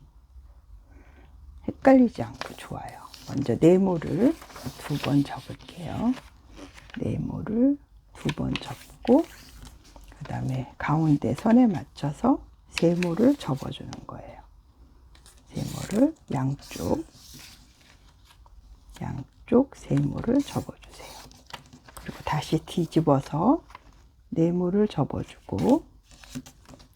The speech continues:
또 네모 선에 맞춰서 양쪽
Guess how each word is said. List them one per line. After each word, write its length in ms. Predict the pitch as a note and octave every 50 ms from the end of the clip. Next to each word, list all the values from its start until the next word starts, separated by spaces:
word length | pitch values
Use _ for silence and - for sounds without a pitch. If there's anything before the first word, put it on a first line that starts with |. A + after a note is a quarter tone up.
| - - -
또 180 | G#3+ A#3 C#4+ - - - - - - - - - - - - - - - - -
네모 400 | - - C#3 D3 D#3 D#3 D3+ D#3
선에 320 | - - A#3 B3+ C4 D4+ C#4+
맞춰서 680 | A#3 D#3+ C3+ - - - - C3+ D3 - - C4+ D4+ E4 - - -
양쪽 560 | B2+ B2 B2 C#3 - - - - B3 D#4+ -